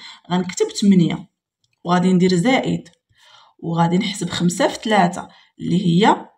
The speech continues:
خمسطاش، غادي ندير ناقص،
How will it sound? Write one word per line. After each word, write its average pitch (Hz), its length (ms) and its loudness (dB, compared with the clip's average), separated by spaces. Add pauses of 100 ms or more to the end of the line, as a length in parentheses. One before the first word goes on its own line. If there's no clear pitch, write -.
(220)
خمسطاش، - 920 -6 (240)
غادي 180 180 0
ندير 233 200 4
ناقص، 233 500 2